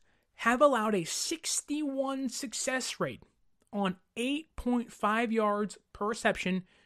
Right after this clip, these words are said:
to inline tight ends. Now, what does inline tight end means? All that means is you are lined up next to a tackle.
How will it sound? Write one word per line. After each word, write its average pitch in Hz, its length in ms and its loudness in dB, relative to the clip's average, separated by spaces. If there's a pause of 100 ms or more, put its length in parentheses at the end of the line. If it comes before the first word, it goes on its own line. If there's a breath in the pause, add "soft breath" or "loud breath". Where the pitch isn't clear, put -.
(180 soft breath)
to 202 200 -4 (140)
inline 185 1200 -2 (180)
tight 165 240 -2
ends. 131 280 -8 (320 soft breath)
Now, 196 120 4
what 269 180 2
does 294 220 -2
inline 233 520 2
tight 202 240 2
end 170 200 -2
means? 117 260 -14 (360 soft breath)
All 180 160 2
that 277 180 4
means 240 340 4
is 190 300 0 (500)
you 170 320 2
are 156 320 -2 (460)
lined 214 400 0
up 220 260 2 (420)
next 208 360 -2
to 233 140 -2
a 220 40 -4
tackle. - 440 -4